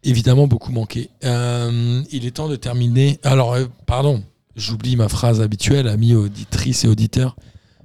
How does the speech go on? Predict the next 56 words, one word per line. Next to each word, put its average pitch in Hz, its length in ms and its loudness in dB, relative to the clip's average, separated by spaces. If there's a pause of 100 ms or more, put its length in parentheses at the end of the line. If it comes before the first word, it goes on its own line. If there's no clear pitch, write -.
J'espère 127 400 -2
évidemment 113 380 2
que 135 60 2
vous 117 120 0
avez 110 100 2
pris - 160 0
autant 110 220 2
de 120 40 -2
plaisir 123 360 2
à 117 100 4
écouter 123 300 0
cette - 220 -6
émission 113 380 2 (720)
que - 100 -8
nous 113 220 2
en 117 80 2
avons 120 200 4
pris 139 200 0
à 120 60 2
la 107 120 2
faire. 151 460 2
Et 120 80 4
il 113 60 4
est 117 80 4
temps 139 160 2
de 131 60 4
terminer 127 360 2
par 123 140 2
le 110 80 4
traditionnel 135 540 2
kiff 139 180 0
de 127 80 4
la 120 120 2
semaine. 165 240 2
Et 139 60 4
évidemment, 120 720 0 (680)
une 123 160 4
fois 143 220 4
n'est 127 160 4
coutume 123 420 0
que 131 120 2
de 123 120 0
pas 113 160 -2
coutume, 135 480 2 (460)
c'est - 200 0
notre 117 240 0
invité 104 280 -2
qui - 140 -14
commence 127 360 -2
et 117 40 0
c'est 113 140 -2
Romain. 110 360 0
Donc 131 120 -2
tu - 200 -8
as 107 40 -6
droit 113 380 -6